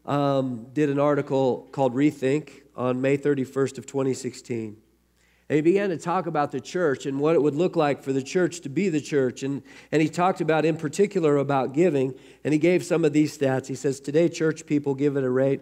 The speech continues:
of about two and a half percent per capita. In the Great Depression, Christians gave at three point three percent. Currently, only ten to twenty-five percent of the congregation gives a full tithe.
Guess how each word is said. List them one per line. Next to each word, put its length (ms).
of 100
about 300
two 160
and 100
a 40
half 260
percent 460
per 160
capita. 500
In 100
the 80
Great 340
Depression, 680
Christians 420
gave 240
at 160
three 160
point 300
three 160
percent. 500
Currently, 680
only 280
ten 280
to 60
twenty-five 540
percent 420
of 140
the 80
congregation 640
gives 400
a 140
full 180
tithe. 440